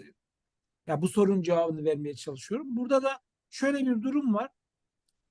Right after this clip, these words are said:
E, işin aslı hiçbir teknoloji nötr değildir. Yani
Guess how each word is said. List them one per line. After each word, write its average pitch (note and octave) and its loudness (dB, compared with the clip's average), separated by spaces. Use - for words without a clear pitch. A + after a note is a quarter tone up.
E, G#3 0
işin C4+ -2
aslı A3+ -2
hiçbir A#3+ -2
teknoloji A#3+ -2
nötr F#3+ 2
değildir. F#3+ 2
Yani D#3 -2